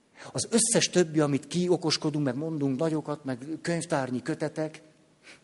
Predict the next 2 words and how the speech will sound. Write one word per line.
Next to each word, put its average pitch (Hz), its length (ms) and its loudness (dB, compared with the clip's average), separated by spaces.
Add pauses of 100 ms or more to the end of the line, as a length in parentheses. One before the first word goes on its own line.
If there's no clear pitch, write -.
(1500)
legfőjebb 147 540 -2
kapaszkodó. 104 680 -6